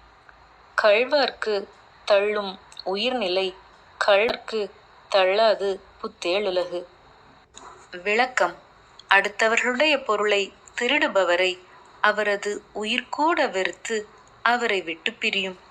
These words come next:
அடுத்தவர்களுடைய பொருளுக்கு ஆசைப்படாதவர்களையோ தேவர் உலகமும்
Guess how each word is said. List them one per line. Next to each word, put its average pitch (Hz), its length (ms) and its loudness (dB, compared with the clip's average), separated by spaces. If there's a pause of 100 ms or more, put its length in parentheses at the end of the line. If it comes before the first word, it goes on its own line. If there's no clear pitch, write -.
(800)
அடுத்தவர்களுடைய 220 1000 0
பொருளுக்கு 214 680 -4 (100)
ஆசைப்படாதவர்களையோ 190 1500 0 (520)
தேவர் 247 440 -2
உலகமும் 202 600 -2